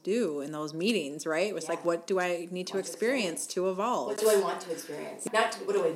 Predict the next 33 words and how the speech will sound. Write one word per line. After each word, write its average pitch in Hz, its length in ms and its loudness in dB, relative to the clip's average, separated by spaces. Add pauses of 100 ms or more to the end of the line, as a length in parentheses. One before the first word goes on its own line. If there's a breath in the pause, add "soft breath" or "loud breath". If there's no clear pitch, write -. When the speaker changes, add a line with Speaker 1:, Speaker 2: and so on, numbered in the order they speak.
Speaker 2:
need 202 280 -4
to? 190 220 6
Speaker 1:
Right. 202 460 12
Speaker 2:
Right? 220 320 6
What - 120 2
do 214 140 10
I 214 100 12
Speaker 1:
Mm-hmm. 226 120 10
Speaker 2:
want 165 380 2
to? 160 220 -2
Like, 165 140 -2
what 185 220 0
is 202 160 0
the 180 100 -6
desire 175 340 0
of 170 80 -4
my 160 60 -6
soul, 170 380 2
and 151 100 -4
what 165 120 -4
will 156 60 4
Speaker 1:
Yeah, 147 200 8
Speaker 2:
it 147 80 -2
Speaker 1:
what 175 120 6
do 180 100 12
I 165 80 12
Speaker 2:
grow? 143 60 4
Speaker 1:
desire 147 400 6
to 123 180 0
Speaker 2:
Yeah. - 20 4
Speaker 1:
experience? 139 800 -2
Speaker 2:
Yeah. 170 220 -2
Speaker 1:
Mm-hmm. 165 500 2